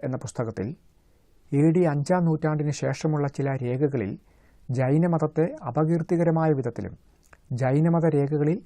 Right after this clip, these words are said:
ബ്രാഹ്മണരെ ദൈവനിഷേധികൾ അല്ലെങ്കിൽ ഹെററ്റിക് എന്നും നുണയന്മാർ എന്നുമാണ് വിശേഷിപ്പിച്ചിരിക്കുന്നത് എന്ന് പറഞ്ഞിരിക്കുന്നു.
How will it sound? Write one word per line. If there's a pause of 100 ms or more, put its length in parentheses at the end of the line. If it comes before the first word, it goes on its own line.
(440)
ബ്രാഹ്മണരെ
ദൈവനിഷേധികൾ
അല്ലെങ്കിൽ (640)
ഹെററ്റിക്
എന്നും (460)
നുണയന്മാർ
എന്നുമാണ്
വിശേഷിപ്പിച്ചിരിക്കുന്നത് (100)
എന്ന്
പറഞ്ഞിരിക്കുന്നു.